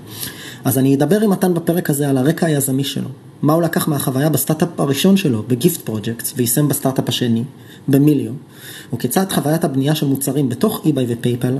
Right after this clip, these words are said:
הפכו אותו לסוג של מומחה בשוק הפינטק, ואפשרו לו לזהות את חלק מהבעיות שהובילו בסופו של דבר להקמת החברה הנוכחית. כמו כן, אני רוצה להגיד תודה מיוחדת לשותפים שלנו. אנו עורכים את עוד פודקאסט מזה שלוש שנים,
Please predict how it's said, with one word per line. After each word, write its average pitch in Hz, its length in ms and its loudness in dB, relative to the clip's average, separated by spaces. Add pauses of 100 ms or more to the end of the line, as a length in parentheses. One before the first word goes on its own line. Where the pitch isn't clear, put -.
הפכו - 240 2
אותו 202 160 4
לסוג 139 280 0
של 151 120 2
מומחה 131 340 2 (320)
בשוק 131 280 0
הפינטק, 135 520 0 (800)
ואפשרו 127 420 2
לו 170 100 6
לזהות 147 400 2
את - 80 -6
חלק 151 260 2
מהבעיות 123 640 -2 (300)
שהובילו 143 380 2
בסופו - 340 -2
של 208 180 0
דבר 127 280 -2 (420)
להקמת 120 420 0
החברה 110 340 -4
הנוכחית. - 640 -6 (100)
כמו 175 260 2
כן, 180 260 0 (400)
אני 139 140 2
רוצה 127 220 0
להגיד 156 280 2
תודה 143 260 2
מיוחדת 147 480 2
לשותפים 123 460 -2
שלנו. 101 320 -2 (300)
אנו 127 160 2
עורכים 123 340 2
את 175 120 -2
עוד 160 120 -2
פודקאסט 196 520 -2
מזה 143 180 2
שלוש 175 300 4
שנים, 185 300 2